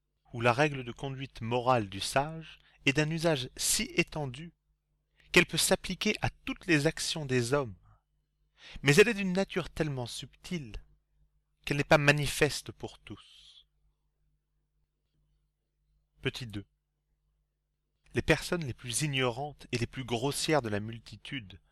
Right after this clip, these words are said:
hommes et femmes, peuvent atteindre à cette science simple de se bien conduire.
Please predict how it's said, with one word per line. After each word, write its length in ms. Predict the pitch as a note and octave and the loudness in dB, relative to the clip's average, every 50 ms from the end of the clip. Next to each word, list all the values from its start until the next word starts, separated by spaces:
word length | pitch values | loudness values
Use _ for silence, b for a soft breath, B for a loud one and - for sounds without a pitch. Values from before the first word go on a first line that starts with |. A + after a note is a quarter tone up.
| _ _ _ - | _ _ _ 4
hommes 240 | C3 B2 A#2+ A2+ G#2+ G2 | 4 4 4 0 -4 -2
et 80 | G#2+ G#2 | -2 -2
femmes, 400 | - - - C#3 B2+ G#2 F#2+ - _ _ _ _ _ _ _ _ B B B B B B B | 0 2 0 0 0 0 -12 -18 _ _ _ _ _ _ _ _ B B B B B B B
peuvent 160 | D3+ - - - | -2 0 4 6
atteindre 320 | F#3 E3+ - G3+ F#3+ E3+ | 6 6 8 6 4 4
à 60 | D#3+ | 2
cette 220 | - - D3+ - - | 0 0 -2 -2 -4
science 340 | - - F#3 F#3 F#3+ E3+ - | -2 0 0 -2 -2 -2 -4
simple 560 | - - - - E3+ F3+ F#3+ F#3 - F#3 D3 | -2 0 2 4 4 4 2 2 -2 -10 -8
de 100 | C#3 C3+ | -6 -6
se 140 | - - D3 | -4 -4 -4
bien 220 | B2+ B2+ C3+ C3 | -2 0 -2 -2
conduire. 800 | - - C3 A#2+ A2 A2+ B2+ C3 G#2+ F#2 F2+ F#2 - - _ | -2 -4 -8 -8 -8 -8 -10 -10 -10 -10 -12 -16 -20 -20 _